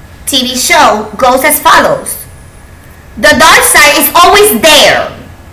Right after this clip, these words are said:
has always been here since the beginning of time, waiting for us to enter, waiting to enter us. So it's waiting for us to go into it,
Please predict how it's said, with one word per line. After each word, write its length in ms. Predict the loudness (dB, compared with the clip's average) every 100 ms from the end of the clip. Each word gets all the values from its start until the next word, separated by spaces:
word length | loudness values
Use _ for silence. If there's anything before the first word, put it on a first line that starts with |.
| -20 -20 -20 -20 -20 -20 -20 -20 -20 -20 -6
has 180 | -4 0
always 300 | 0 0 0
been 200 | -2 -2
here 320 | -6 -8 -14 -20 -14
since 240 | -6 -6
the 80 | -6
beginning 300 | -4 -2 -2
of 100 | -2
time, 440 | -2 -2 -4 -10 -18 -20 -20 -20 -20 -20 -20 -20 -20 -20 -20 -20 -20 -20 -20 -20 -20 -20 -20 -20 -20 -20 -20 -20 -20 -20 -20 -20 -20 -12
waiting 420 | 0 2 4 2 2
for 80 |
us 340 | 2 4 2 2
to 160 | 0
enter, 640 | 2 0 0 -2 -2 -4 -14 -20 -20 -20 -20 -20 -20 -20 -20 -20 -20 -20 -20 -16
waiting 800 | -6 -2 0 0 0 0 -2 -6 -14 -20 -10
to 260 | -8 -4 -2
enter 300 | -2 0 -2
us. 520 | 0 -2 -2 -10 -6
So 160 | -2
it's 160 | 0 0
waiting 280 | 0 -2 -2
for 120 | -2
us 400 | 0 0 0 -2
to 100 | -2
go 300 | 2 2 2
into 440 | -2 -2 -4 -4
it, 300 | -6 -8 -14